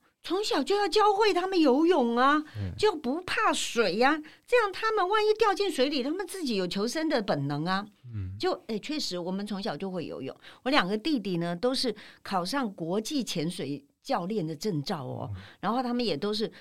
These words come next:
Speaker 1: 寒暑假、暑假都是去这个海水浴场当救生员，
Speaker 2: 嗯。
Speaker 1: 就是泳技都很好。那我就在想说，当然就是要用开放的心哈，去照顾、养育你的孩子。那当然现在像欧阳靖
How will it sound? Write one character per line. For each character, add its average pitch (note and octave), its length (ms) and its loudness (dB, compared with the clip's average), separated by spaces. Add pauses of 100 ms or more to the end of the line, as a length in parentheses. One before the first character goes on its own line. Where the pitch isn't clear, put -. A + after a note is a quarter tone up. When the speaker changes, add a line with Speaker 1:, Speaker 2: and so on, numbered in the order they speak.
Speaker 1:
寒 G#3 180 -4
暑 - 180 -4
假、 F3+ 360 0
暑 E3+ 200 -4
假 G#3 220 -2
都 A3+ 140 -6
是 A3 120 -4
去 E3 520 -6
这 F3+ 100 -10
个 F3 60 -10
海 E3+ 160 -4
水 F#3+ 120 -4
浴 F#3 160 -2
场 C#3+ 280 -6
当 E3+ 240 0
救 G#3 120 0
生 E3+ 220 -2
员， A#2+ 260 -4 (140)
Speaker 2:
嗯。 F#2 300 -4
Speaker 1:
就 D#4 120 -4
是 A#3 200 -6
泳 E3+ 180 2
技 C4+ 160 0
都 A3+ 180 0
很 D3 400 -4
好。 - 360 -6 (360)
那 A4 160 -2
我 D4 80 0
就 D4+ 80 -4 (200)
在 G#4 180 -4
想 G#3+ 240 -4
说， E4+ 320 -6 (460)
当 G4 120 -2
然 C#4 180 2
就 F4 140 -2
是 E4+ 220 -6 (240)
要 E4 240 -4
用 C4 240 -2
开 C#4+ 240 -4
放 D4 180 -4
的 G3 140 -4
心 F#3 480 -6
哈， E3+ 300 -8 (100)
去 B3+ 160 -6
照 A#3 180 2
顾、 F#3+ 300 -2
养 E3 200 0
育 A#3+ 140 2
你 E3+ 120 0
的 D#3+ 120 -4
孩 - 280 -8
子。 - 260 -10 (380)
那 C#4 180 4
当 C#4 180 0
然 A3+ 160 0
现 A#3+ 240 -2
在 A#3 160 0
像 A#3 240 -2
欧 B3 80 -2
阳 G#3 160 -2
靖 G#3+ 240 -2